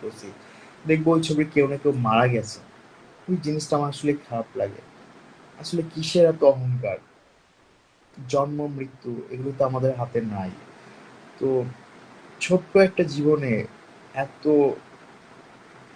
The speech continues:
কে কোন বংশ, কে কোন ক্লাস, কার কত টাকা আছে, কার কত ক্ষমতা আছে, হ্যাঁ, কে কত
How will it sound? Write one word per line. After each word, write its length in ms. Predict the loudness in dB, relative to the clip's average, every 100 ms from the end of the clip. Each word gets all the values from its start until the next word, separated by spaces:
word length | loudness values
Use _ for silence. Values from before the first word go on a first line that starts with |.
| -4
কে 160 | 0 0 -2
কোন 240 | -2 -2
বংশ, 420 | 2 2 2 -4 -6 -6
কে 140 | -4 -4 -2
কোন 200 | -2 -2
ক্লাস, 480 | 0 2 2 -2 -10 -8
কার 160 | -4 -4 -4
কত 180 | -8 -8 -8
টাকা 340 | -8 -6 -6
আছে, 360 | -6 -10 -14 -14 -18 -20 -20 -20 -2
কার 160 | 0 0
কত 160 | -2 -4
ক্ষমতা 580 | -8 -6 -2 -2 2 2
আছে, 420 | 0 -8 -8 -8 -12 -20 -20 -20 -20 -20 -20 -8
হ্যাঁ, 320 | 0 2 2 -2 -2
কে 140 | 0 2
কত 220 | 0 -2